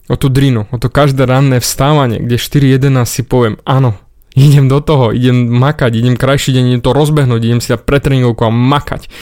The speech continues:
na tom tele.“ A nech maká, nech je energické. A to ma teší neskutočne. A to ma baví. A skúsi nájsť aj ty na tom tú zábavku. Ten samonasierací mod funguje, ale musíš urobiť prvý krok mimo komfortnú zónu.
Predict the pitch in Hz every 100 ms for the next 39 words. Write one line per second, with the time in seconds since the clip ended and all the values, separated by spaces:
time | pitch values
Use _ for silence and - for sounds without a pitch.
0 | - 131 123 123 117 120 - - - -
1 | 123 139 123 135 160 - 113 120 131 170
2 | 170 135 123 - 147 - - - - _
3 | _ _ _ _ _ - - 123 120 -
4 | 170 - 190 170 - - - - - -
5 | - _ _ _ _ _ - - 143 135
6 | 123 117 - 147 - - - _ - -
7 | 147 156 147 151 147 170 160 147 120 120
8 | 117 107 101 - - - - 147 - 165
9 | 156 151 160 147 147 147 143 - 160 147
10 | 110 - - - 113 120 127 123 131 -
11 | - - 135 127 120 - - - - -
12 | 147 143 139 127 - 120 127 117 120 117
13 | 110 - 131 127 131 117 123 113 120 113
14 | 104 110